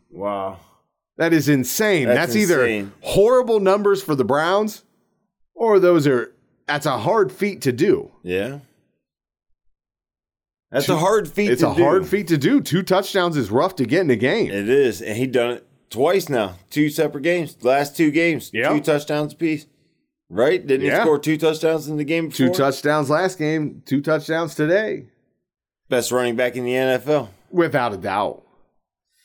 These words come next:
Speaker 1: They just need to keep feeding him the ball.
Speaker 2: Yeah. Uh, and I'll tell you another interesting tidbit from today's game is this was the first time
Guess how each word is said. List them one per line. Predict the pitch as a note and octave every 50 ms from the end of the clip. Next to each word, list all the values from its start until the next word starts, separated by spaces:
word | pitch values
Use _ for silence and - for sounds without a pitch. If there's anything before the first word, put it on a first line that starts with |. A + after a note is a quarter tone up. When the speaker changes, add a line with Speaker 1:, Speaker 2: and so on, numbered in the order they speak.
| _ _ _
Speaker 1:
They | - A#2+ A#2+
just | A2+ -
need | A2+ B2 A2
to | G2
keep | G2 - A#2+ - - _ -
feeding | - A2 A2 G#2+ A2
him | A#2 A2+ A#2 A#2+
the | B2
ball. | A2+ G#2 C#3+ C#3+ D#3+ F3+ F3+ D3+ - - - - -
Speaker 2:
Yeah. | A2+ C3+ F#3 C#4 C#4+ - _ _ - -
Uh, | B2+ B2+ B2+ B2 B2 B2 -
and | C#3+ D3
I'll | D3 C#3+ C#3
tell | C#3 F#3+ A#3 C4+
you | B3 A#3 B3
another | - B2 C3 C3+ C#3 C#3 D3 F#3+ C#4 D4 D4 E3 A#2 G#2
interesting | E2 B2 A#2+ A#2+ - A#2 A2 - - A2+ G#2+ G#2 F#2+
tidbit | - - B2 G#2 F2 E2+ G#2+ G2+ G2 G2+ - - _ _ _ _ _ _ _ _ _ _ _ _ -
from | - C#3+ B2 A2+
today's | - B2+ A2 A2 G#2+ G#2 G2+ F#2 F#2+
game | A2 A2+ G2+ F#2+ G2+ A2 C#3 E3+ _ _ _ _ _ _ _ _ _ _ _ _ -
is | - C3 B2+ G#2+ B2
this | F3 A3+ G#3+ - - C#3 _ -
was | D#3 C#3+ C#3+ C#3 C3 B2+ A2+ -
the | - B2+ A#2+ C3 B2
first | - - - G3 A3+ C#4+ D4 - - -
time | - B3+ A#3 G3 E3+ D3+ C#3 C#3 C#3 C3+